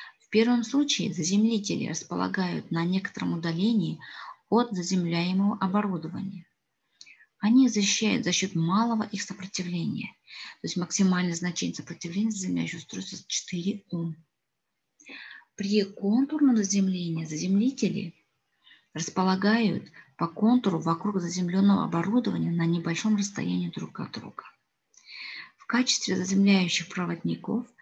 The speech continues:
могут быть использованы металлические конструкции зданий, стальные трубы, стальные оболочки кабелей, круглые проводники диаметром не менее пяти миллиметров, голые медные и алюминиевые проводники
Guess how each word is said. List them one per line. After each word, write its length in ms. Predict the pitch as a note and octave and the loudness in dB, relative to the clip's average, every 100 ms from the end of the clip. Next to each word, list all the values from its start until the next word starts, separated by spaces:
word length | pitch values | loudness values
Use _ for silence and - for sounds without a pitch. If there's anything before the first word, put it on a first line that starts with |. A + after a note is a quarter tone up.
| - - | -20 -10
могут 520 | - F3+ G#3 G#3+ G3 F#3+ | 0 6 6 6 2 0
быть 180 | G3 | -4
использованы 880 | - - - F3 - - - - - _ _ _ _ _ - | -4 -6 -4 -4 -2 -2 -2 -4 -10 _ _ _ _ _ -6
металлические 680 | E3+ G3+ A3 B3+ - - - | -4 -2 -2 0 -2 -2 0
конструкции 640 | G3 F#3+ G3+ A3 G#3+ - | 2 0 -2 -8 -8 -8
зданий, 880 | D3 C#3 E3 E3+ E3 D#3 F3 G3+ G3+ _ | -6 -2 0 0 0 -2 -2 -4 -8 _
стальные 560 | - F#3 F3 G#3 A#3 | -8 -4 0 2 2
трубы, 640 | G#3+ F3+ E3 D#3 D#3 E3+ F#3 F#3+ - - - | -2 -6 -6 -6 -8 -8 -10 -12 -20 -20 -20
стальные 460 | - E3+ F#3+ A3 A3+ | -8 -2 0 2 2
оболочки 560 | G3 F#3 E3+ E3+ F#3 | 2 0 -2 -6 -8
кабелей, 720 | - - F#3+ F#3+ F#3+ F#3+ F#3+ - - - | -8 -4 -2 -2 -4 -6 -8 -16 -18 -16
круглые 420 | - G3 G#3+ A#3 | -4 -4 -2 -2
проводники 600 | A3 G3+ F#3 F#3 F3 - | 0 -2 -2 -4 -4 -4
диаметром 760 | G3 F3 E3 E3 F3 G#3+ G#3 E3 | -4 -2 -2 -4 -6 -2 0 0
не 100 | D#3+ | -2
менее 460 | D#3+ F3 G#3 A3 - | -2 0 -2 -2 -12
пяти 260 | - - - | -18 -10 -6
миллиметров, 600 | F3+ F3+ E3 - - - - _ _ _ _ - - - _ - | -4 -4 -4 -6 -8 -18 -20 _ _ _ _ -20 -20 -20 _ -10
голые 680 | D3+ D#3+ G3 A3 G#3+ F#3+ | -6 0 2 4 4 2
медные 580 | F3 E3+ G3+ G#3 F3 D#3+ | 2 2 2 2 0 -2
и 220 | - F3+ | -6 -4
алюминиевые 580 | E3+ E3+ F#3+ F3 E3 E3 | -2 2 2 4 0 -2
проводники 760 | - D#3 D#3+ D#3 D3 - A3 C#4 | -4 -4 -4 -4 -4 -2 -4 -4